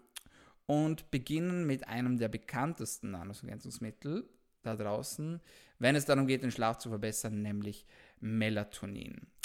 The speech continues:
Melatonin gilt als eines der bestuntersuchtesten Supplements überhaupt. Melatonin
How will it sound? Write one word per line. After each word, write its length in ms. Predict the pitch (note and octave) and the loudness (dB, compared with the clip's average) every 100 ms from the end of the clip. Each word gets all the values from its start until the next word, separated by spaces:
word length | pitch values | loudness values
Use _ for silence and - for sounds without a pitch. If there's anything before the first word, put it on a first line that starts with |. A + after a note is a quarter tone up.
| - - | -14 0
Melatonin 540 | C#3 E3 F#3 F#3+ F#3+ E3+ | 4 6 6 4 2 4
gilt 280 | F3 F#3 | 2 2
als 160 | - C3 | 0 0
eines 380 | B2+ C#3+ D3 - | 2 2 0 0
der 120 | A#2 | -2
bestuntersuchtesten 1160 | A2 - F#3+ - E3+ C3+ B2 C#3+ E3+ C#3 - A#2+ | 0 -2 -2 -4 -6 -4 -4 -4 -6 -8 -6 -4
Supplements 500 | - - A#2+ A2 - | -6 -6 -4 -4 -4
überhaupt. 560 | D3+ D3 F3+ - - _ - - - - - | -6 -4 -4 -8 -16 _ -20 -20 -20 -4 4
Melatonin 640 | C#3+ D3 D#3 E3 F3 E3+ | 4 4 2 0 0 -4